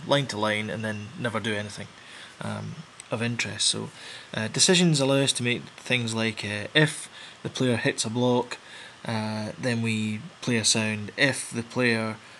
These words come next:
uh, gets the end zone, we total up the, the number of coins they have, and if they have, if they have over a hundred coins, they get an extra life. If they have over two hundred coins, they get to do a bonus level. All these kind of things. These are the,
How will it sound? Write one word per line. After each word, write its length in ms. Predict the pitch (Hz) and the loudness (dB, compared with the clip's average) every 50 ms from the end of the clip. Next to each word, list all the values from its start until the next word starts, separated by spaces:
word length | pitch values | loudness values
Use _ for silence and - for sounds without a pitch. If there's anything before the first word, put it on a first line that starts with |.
| - - | -12 -6
uh, 180 | - 110 110 107 | -4 -4 -2 -2
gets 280 | 110 - 120 - - - | 0 0 0 0 0 -2
the 120 | - - | -4 -2
end 280 | - 127 135 139 139 131 | 0 0 2 2 2 2
zone, 320 | 131 135 135 131 127 120 | 2 2 2 2 2 0
we 120 | 113 110 | -2 -2
total 360 | 98 - - 143 131 - 120 117 | -4 -4 -4 -4 -2 0 0 -2
up 160 | - - - | -2 -2 -4
the, 220 | 117 110 107 104 101 | -4 -4 -2 -4 -4
the 60 | 117 | -4
number 240 | 113 117 117 113 113 | -2 -2 -2 -2 -2
of 120 | 107 - | -4 -4
coins 320 | - - 131 131 131 131 123 | -2 0 0 0 0 0 -2
they 100 | 123 113 | -2 -2
have, 300 | 113 120 120 120 120 120 | -2 -2 -2 -2 -4 -4
and 80 | 113 | -6
if 120 | 113 101 - | -8 -8 -6
they 80 | 101 | -4
have, 260 | 107 110 107 113 - - - - - - - - - - | -4 -4 -4 -6 -12 -16 -18 -18 -18 -18 -18 4 6 6
if 280 | 165 151 - - - | 8 8 4 -2 -6
they 120 | - 120 107 | -6 -6 -4
have 260 | 107 113 113 110 110 | -2 -2 -2 -2 -2
over 240 | 117 113 110 113 110 | -2 -2 -2 -2 -4
a 60 | 104 | -4
hundred 340 | 107 127 127 120 123 117 - | -4 -4 -4 -4 -4 -6 -4
coins, 360 | - 117 117 117 117 117 110 | -4 -4 -4 -4 -4 -6 -8
they 80 | 113 | -8
get 240 | 104 95 101 101 92 - | -8 -8 -8 -8 -8 -10
an 120 | - 110 | -10 -8
extra 280 | 107 104 - - - 113 | -8 -6 -6 -6 -6 -4
life. 480 | 113 110 113 120 120 120 120 - - - - - - - - - - - - - - - - - - | -4 -2 -2 -2 -2 -4 -6 -10 -12 -16 -18 -16 -16 -16 -16 -18 -20 -20 -20 -20 -20 -20 -4 2 4
If 260 | 165 156 - - - | 4 4 2 0 -2
they 140 | - 123 110 | 0 0 0
have 580 | 107 117 117 113 113 110 110 110 107 110 - - - - - - - - - - | 2 0 0 0 0 0 -4 -6 -8 -10 -12 -16 -20 -20 -20 -20 -20 -20 -10 -6
over 220 | - 135 113 113 | -4 -2 -2 0
two 180 | 110 - - 165 | 2 4 6 6
hundred 260 | 151 160 147 143 135 | 6 6 4 2 0
coins, 300 | - - 135 135 135 120 | 0 0 0 0 0 -2
they 60 | 120 | -2
get 160 | 104 123 104 | -2 -2 -4
to 60 | - - | -4 -6
do 100 | 107 107 | -6 -6
a 40 | |
bonus 440 | 101 120 123 123 127 127 120 - - | -4 -2 -2 -2 -2 0 -2 -2 -2
level. 260 | 113 117 110 113 113 - | -2 -2 -2 -4 -4 -2
All 160 | - 143 156 | 0 0 0
these 160 | 151 156 143 | 0 0 -2
kind 140 | - 139 123 | -2 -4 -6
of 60 | 113 | -4
things. 180 | - 117 117 120 | -6 -6 -4 -4
These 160 | 165 190 196 | -4 -4 -4
are 60 | 190 | -4
the, 160 | 175 147 - | -6 -6 -8